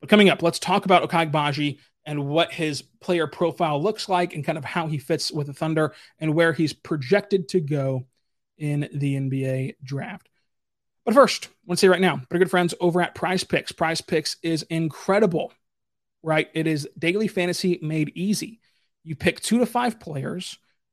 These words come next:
and you take the over-under on their projections. So you can win to ten times on any entry. It's just you versus the projected numbers. It's easy. You can make them in sixty seconds or less, those picks. It's so fast, so quick, so safe, and offers fast withdrawals.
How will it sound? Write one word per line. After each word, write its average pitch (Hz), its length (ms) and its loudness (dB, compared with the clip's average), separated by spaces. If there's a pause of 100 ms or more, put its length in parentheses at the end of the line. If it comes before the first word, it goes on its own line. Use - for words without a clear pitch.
(120)
and 170 280 2
you 170 160 0
take 190 220 2
the - 240 -6
over-under 190 560 4
on 160 60 2
their 151 120 -2
projections. 143 720 -4 (520)
So - 140 2
you 196 200 4
can 226 240 2
win 226 140 0
to 156 100 0
ten 208 280 -2
times 196 280 -4
on 165 200 0
any 190 200 -2
entry. 185 320 -4
It's - 140 -10
just - 260 0
you 190 300 0
versus 214 160 -2
the 190 80 0
projected 160 420 -2
numbers. 220 460 0 (600)
It's - 200 -8
easy. 214 560 0
You 185 100 -10
can 175 120 -2
make 180 100 0
them 175 100 0
in 151 120 -2
sixty 214 300 -4
seconds 185 280 -4
or 160 80 -2
less, 156 200 2
those 151 180 -6
picks. - 420 -4 (320)
It's - 160 -10
so 220 360 4
fast, 156 380 -2
so 165 140 0
quick, 165 240 0
so 175 200 0
safe, 147 340 -2 (320)
and 156 100 -10
offers 160 360 -4
fast 147 320 -2
withdrawals. 180 480 0